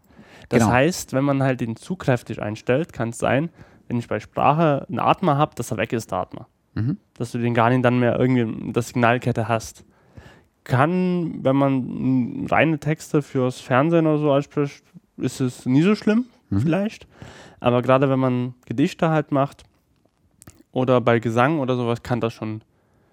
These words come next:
Speaker 1: störend sein, wenn du halt das Atmen dann nicht mehr
Speaker 2: Mhm.
Speaker 1: hast. Oder dass gar ganze Wörter oder Wortendungen irgendwie vom Gate verschluckt werden.
Speaker 2: Mhm.
Speaker 1: Das kann passieren, aber das hilft zum Beispiel halt auch, um irgendwelche Hintergrundgeräusche gleich zu entfernen,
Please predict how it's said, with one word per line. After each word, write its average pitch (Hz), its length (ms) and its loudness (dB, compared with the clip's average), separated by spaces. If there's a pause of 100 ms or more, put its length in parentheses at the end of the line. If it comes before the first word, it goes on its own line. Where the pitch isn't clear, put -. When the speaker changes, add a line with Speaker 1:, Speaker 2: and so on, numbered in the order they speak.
(680)
Speaker 1:
störend 131 360 2
sein, 127 200 4
wenn 117 120 0
du 110 80 2
halt 110 140 2
das - 100 -6
Atmen 107 300 -2
dann 107 140 -8
nicht 104 120 -8
mehr 98 120 -2
Speaker 2:
Mhm. 101 60 -4
Speaker 1:
hast. - 320 -12
Oder 120 300 2 (120)
dass 131 340 -6
gar 131 220 4
ganze 120 520 -2
Wörter 131 360 4
oder 110 180 0
Wortendungen 123 720 0
irgendwie 117 280 0
vom 113 180 -4
Gate 107 200 2
verschluckt - 420 -14
werden. 107 160 -4
Speaker 2:
Mhm. 110 40 -2
Speaker 1:
Das 110 160 -8
kann 131 280 2 (460)
passieren, 160 600 0 (720)
aber 123 220 2
das 127 180 0
hilft 180 200 4
zum 147 140 -6
Beispiel 139 260 -2
halt 131 220 2
auch, 135 160 -2
um 139 100 -4
irgendwelche 135 300 0
Hintergrundgeräusche 120 720 0
gleich 107 220 -4
zu 110 80 -8
entfernen, 107 420 -8